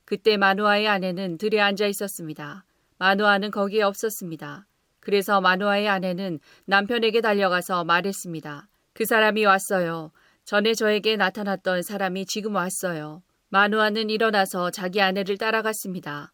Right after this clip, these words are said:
마노아는 하나님의 천사에게 다가가 물었습니다. "당신이 제 아내에게 말씀하셨던 그분입니까?" 그 사람이 대답했습니다. "그렇다." 마노아가 또 물었습니다.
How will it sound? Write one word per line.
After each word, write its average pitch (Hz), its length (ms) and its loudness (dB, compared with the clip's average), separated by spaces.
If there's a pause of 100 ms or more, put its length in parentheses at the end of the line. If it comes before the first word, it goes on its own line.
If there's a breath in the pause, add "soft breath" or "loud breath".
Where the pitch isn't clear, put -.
(320 soft breath)
마노아는 190 560 4
하나님의 226 400 -2
천사에게 208 640 -4
다가가 180 440 -4
물었습니다. 175 800 -6 (400 soft breath)
"당신이 208 460 -2
제 214 120 0
아내에게 190 560 2
말씀하셨던 180 880 -2
그분입니까?" 180 800 -6 (400)
그 214 100 -6
사람이 208 360 0
대답했습니다. 202 920 -4 (340)
"그렇다." 180 600 -4 (300)
마노아가 196 520 4
또 233 140 2
물었습니다. 180 800 -4